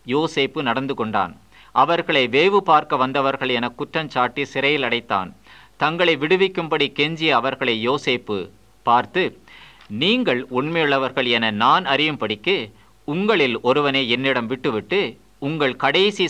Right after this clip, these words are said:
சகோதரனையும் பட்டினி கிடக்கிற உங்கள் குடும்பத்தார் எல்லாரையும் அழைத்து வாருங்கள்" என்றான்.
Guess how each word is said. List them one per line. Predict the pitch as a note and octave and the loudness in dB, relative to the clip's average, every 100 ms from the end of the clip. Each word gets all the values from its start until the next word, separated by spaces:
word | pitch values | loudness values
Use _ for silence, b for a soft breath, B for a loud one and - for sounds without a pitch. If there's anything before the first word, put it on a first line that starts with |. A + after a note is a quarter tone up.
| - | 0
சகோதரனையும் | C3 D#3 D3 C#3 A#2+ C3 G3 B2+ G#2+ B B - | 0 0 0 0 0 0 0 -4 -12 B B -2
பட்டினி | D#3+ D#3+ A3+ G#3 | -2 0 -2 -2
கிடக்கிற | G3+ D#3 D3+ D#3 D3 | 0 -2 -2 -2 -2
உங்கள் | C3+ C3 B2 | -2 -2 -4
குடும்பத்தார் | - D3+ E3 D#3+ D3+ C#3 | -2 -2 0 0 2 2
எல்லாரையும் | A#2+ C#3 D3+ C#3+ C3 D3 D#3+ | 2 2 4 4 2 -2 -2
அழைத்து | A#2+ C3+ D3 | -2 0 0
வாருங்கள்" | C3 A#2+ A2 A2 G#2+ | 0 0 -2 -6 -4
என்றான். | G#2+ G2 F2+ | -4 -4 -6